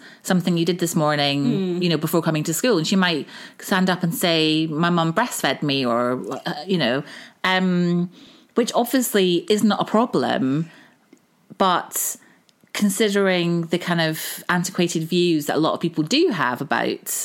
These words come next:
Speaker 1: breastfeeding,
Speaker 2: Yeah.
Speaker 1: whether the teacher might react or, I don't know.
Speaker 2: I do, I think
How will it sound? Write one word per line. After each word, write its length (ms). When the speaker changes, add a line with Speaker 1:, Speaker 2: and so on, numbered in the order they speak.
Speaker 1:
breastfeeding, 880
Speaker 2:
Yeah. 280
Speaker 1:
whether 600
the 80
teacher 400
might 300
react 520
or, 300
I 20
don't 220
know. 540
Speaker 2:
I 40
do, 120
I 120
think 340